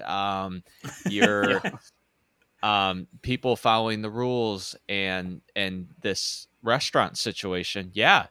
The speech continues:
Speaker 1: that wouldn't, <laughs> that, that wouldn't fly <laughs> here at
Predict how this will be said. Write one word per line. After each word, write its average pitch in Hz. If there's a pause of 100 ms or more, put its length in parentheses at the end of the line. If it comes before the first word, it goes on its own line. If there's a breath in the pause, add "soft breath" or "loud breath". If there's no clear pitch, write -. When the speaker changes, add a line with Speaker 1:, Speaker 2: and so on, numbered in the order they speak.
Speaker 1:
that 156
wouldn't, 127 (220 soft breath)
<laughs> -
that, 143
that 156
wouldn't 147
fly 104 (140)
<laughs> 240
here 175
at 175